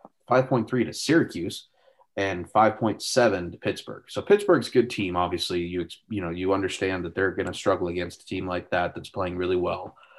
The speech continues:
Um, but Syracuse is a really bad football team. Um, they're, you know, somehow they seem to be regressing in, in Dino Babers' years there, and they're regressing, uh, you know, Clemson's regressing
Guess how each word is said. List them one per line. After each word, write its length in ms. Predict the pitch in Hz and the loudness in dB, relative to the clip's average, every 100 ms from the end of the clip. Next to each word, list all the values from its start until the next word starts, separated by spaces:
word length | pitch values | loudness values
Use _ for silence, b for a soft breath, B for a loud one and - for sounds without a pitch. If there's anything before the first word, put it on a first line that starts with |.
| B B | B B
Um, 540 | 98 92 90 87 85 87 _ | 6 8 8 4 -4 -12 _
but 340 | 110 101 - - _ | 4 4 2 -8 _
Syracuse 680 | - 131 123 110 98 - - - | 0 4 4 2 -2 -4 -10 -12
is 160 | 92 | -8
a 80 | 90 | -8
really 380 | 85 98 101 92 | -6 0 4 4
bad 320 | 92 85 85 | 2 -2 -4
football 320 | 82 78 80 | -8 -6 -8
team. 260 | - - - _ b b b _ | -8 -12 -14 _ b b b _
Um, 500 | 92 87 90 - - _ _ | 0 2 2 -2 -12 _ _
they're, 420 | - 101 98 90 - | 0 2 2 0 -6
you 140 | 107 | -6
know, 200 | 90 82 - _ _ _ _ - - - | -4 -6 -12 _ _ _ _ -20 -18 -6
somehow 480 | - 120 113 113 | 0 4 6 6
they 100 | 101 | 6
seem 220 | 95 - 107 | 2 0 0
to 40 | |
be 100 | 101 | 2
regressing 600 | 98 90 98 104 - 101 | 0 2 2 2 -2 -6
in, 200 | 95 87 85 | -6 -8 -8
in 180 | 101 95 | -6 -4
Dino 260 | 101 98 | -2 -2
Babers' 420 | 90 95 92 90 - | -2 0 0 -2 -2
years 280 | 90 92 | -2 -2
there, 380 | 90 92 90 90 b b b b - | -2 -2 -2 -6 b b b b -4
and 640 | - 92 87 85 85 - 95 - _ _ - | 2 4 4 0 -4 -8 -10 -18 _ _ 2
they're 260 | 107 107 | 4 4
regressing, 520 | 101 101 110 113 98 90 - | 4 2 4 2 0 -6 -6
uh, 80 | 98 87 | -6 -4
you 160 | 95 98 | -6 -4
know, 100 | 87 | -6
Clemson's 540 | 82 127 127 131 101 | -2 2 2 2 -2
regressing 640 | 98 92 101 101 - 92 | -2 2 4 4 -2 -6